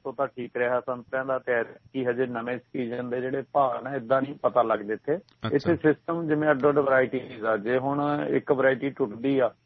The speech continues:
Speaker 1: ਤਾਂ ਉਹ ਵਰਾਇਟੀ, ਅਹ, ਮੈਥੋਂ ਨਾ ਇਹ ਸਵਾਲ, ਅਹ, actually step by step ਅਸੀਂ ਪੇਂਡੂ ਆਸਟ੍ਰੇਲੀਆ 'ਚ ਦਿਖਾਇਆ ਵੀ ਸੀ, ਪਰ ਜਿਨ੍ਹਾਂ ਨੇ ਨਹੀਂ ਦੇਖਿਆ,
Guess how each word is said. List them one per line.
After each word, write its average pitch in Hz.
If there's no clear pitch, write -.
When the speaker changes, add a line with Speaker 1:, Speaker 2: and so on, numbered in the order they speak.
Speaker 1:
ਤਾਂ 156
ਉਹ 170
ਵਰਾਇਟੀ, 147
ਅਹ, 135
ਮੈਥੋਂ 135
ਨਾ 190
ਇਹ 175
ਸਵਾਲ, 147
ਅਹ, 135
actually 143
step 135
by 139
step 139
ਅਸੀਂ 135
ਪੇਂਡੂ 127
ਆਸਟ੍ਰੇਲੀਆ 127
'ਚ 127
ਦਿਖਾਇਆ 120
ਵੀ 120
ਸੀ, 139
ਪਰ 135
ਜਿਨ੍ਹਾਂ 135
ਨੇ 151
ਨਹੀਂ 147
ਦੇਖਿਆ, 131